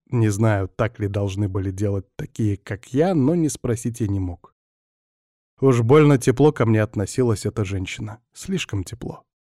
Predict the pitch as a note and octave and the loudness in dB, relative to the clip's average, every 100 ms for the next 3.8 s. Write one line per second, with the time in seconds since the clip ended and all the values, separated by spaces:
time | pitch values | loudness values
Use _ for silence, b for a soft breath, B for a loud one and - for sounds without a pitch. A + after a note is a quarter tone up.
0 | _ _ _ _ _ C3 B2 A#2+ A2+ A2 | _ _ _ _ _ 4 6 6 6 2
1 | - C3 C3 A#2 - A2 G#2 G2 - - | 4 4 4 0 -6 -4 -2 -2 -6 -10
2 | - D#3 D3+ A#2+ A#2 A2 G#2 G#2 G2 - | -2 0 0 -2 0 0 2 0 -2 0
3 | G#2+ G#2 - G2+ F2+ F#2 - | 0 0 -2 -6 -4 -8 -12